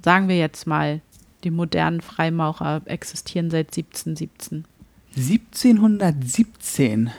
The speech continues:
Speaker 1: Ja.
Speaker 2: England?
Speaker 1: Ja.
Speaker 2: Da haben die doch diese Fashion-Outfits auch getragen, ne? Da war das so, „Oh Benjamin, treffen wir uns heute wieder unten in der Kirche?“
Speaker 1: Ja, die gehobenere Gesellschaft, ja.
Speaker 2: Gewiss doch, Winston,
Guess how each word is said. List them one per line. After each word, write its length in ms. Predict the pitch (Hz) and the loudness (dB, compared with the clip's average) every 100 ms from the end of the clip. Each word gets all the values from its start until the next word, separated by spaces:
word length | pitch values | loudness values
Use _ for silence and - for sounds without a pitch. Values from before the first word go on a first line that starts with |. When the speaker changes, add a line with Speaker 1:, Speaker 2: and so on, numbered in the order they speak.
| 240 | -6
Speaker 1:
Ja. 220 | 196 151 - - - | -6 -6 -10 -20 -4
Speaker 2:
England? 640 | - 190 190 151 113 127 - - | 2 6 6 6 6 2 -2 -4
Speaker 1:
Ja. 240 | 202 160 - - - _ - - - - | -2 -2 -4 -14 -20 _ -20 -20 -18 -4
Speaker 2:
Da 120 | 139 | 0
haben 140 | 135 139 | 4 4
die 80 | 139 | 4
doch 140 | 143 | 2
diese 260 | 156 143 135 | 4 2 2
Fashion-Outfits 880 | - 175 - 151 131 202 - 160 | 2 0 2 2 2 0 0 0
auch 200 | 123 127 | 0 -2
getragen, 500 | - - - 123 127 | -4 -6 0 4 6
ne? 220 | 131 160 180 - - _ _ - _ | 6 6 2 -2 -20 _ _ -20 _
Da 140 | 175 170 | 2 4
war 80 | |
das 140 | 170 175 | 4 2
so, 80 | 190 - 185 - | -2 -4 -6 -2
„Oh 180 | - | 0
Benjamin, 680 | 277 277 190 180 196 208 156 233 | 2 2 2 2 0 0 0 0
treffen 360 | - 247 277 | 2 2 4
wir 140 | 269 240 | 4 4
uns 200 | 254 - | 2 4
heute 320 | 277 - 226 | 2 0 0
wieder 360 | 247 240 262 240 | 2 2 2 4
unten 220 | 254 254 | 2 4
in 100 | 247 | 4
der 100 | 254 | 4
Kirche?“ 800 | 269 - 277 - 226 262 262 302 - - - - _ | 2 4 2 2 -2 2 2 2 -2 -6 -10 -12 _
Speaker 1:
Ja, 240 | 196 165 - - - - - - 160 | 2 2 2 -4 -20 -18 -16 -8 -8
die 120 | 175 | -2
gehobenere 760 | 214 190 190 170 165 156 147 160 | 0 2 2 2 0 -2 -4 -2
Gesellschaft, 840 | 160 156 156 151 - 175 170 - | -2 0 0 -2 -2 -4 -4 2
ja. 260 | 180 175 165 | 2 2 0
Speaker 2:
Gewiss 580 | 294 269 302 226 - | 0 4 6 6 4
doch, 260 | - 190 - | 0 0 4
Winston, 640 | 208 151 208 - - 226 | 2 2 0 0 4 4